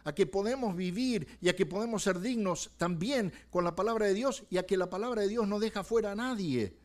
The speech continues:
Que por amor nosotros podemos perdonar, el Señor es el que perdona. Pero hay paredes que tenemos que derribar, iglesias, porque nosotros muchas veces nos sentamos acá y nos sentamos en guetos. Y estoy haciendo una crítica a la iglesia evangélica.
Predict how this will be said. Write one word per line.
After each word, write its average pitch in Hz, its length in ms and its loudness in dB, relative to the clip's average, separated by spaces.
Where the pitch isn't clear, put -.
Que 175 120 4
por 190 220 4
amor 214 440 6
nosotros 190 420 0
podemos 208 400 2
perdonar, 175 600 0
el 143 140 0
Señor 226 400 0
es 165 100 0
el 139 100 -2
que 131 120 -2
perdona. 117 560 0
Pero 151 160 6
hay 185 100 6
paredes 190 380 2
que 156 120 -2
tenemos 170 280 -4
que 156 120 -4
derribar, 143 520 0
iglesias, 143 400 -4
porque 135 260 -4
nosotros 190 480 -6
muchas 196 340 0
veces 196 260 0
nos 156 200 -4
sentamos 190 520 -4
acá 214 340 -4
y 175 100 -4
nos 151 120 -4
sentamos 196 480 -2
en 143 140 0
guetos. 139 480 4
Y 135 80 -2
estoy 196 220 0
haciendo 196 260 0
una 156 140 0
crítica 196 480 -6
a 160 80 -4
la 135 60 2
iglesia 165 460 -2
evangélica. 127 880 -4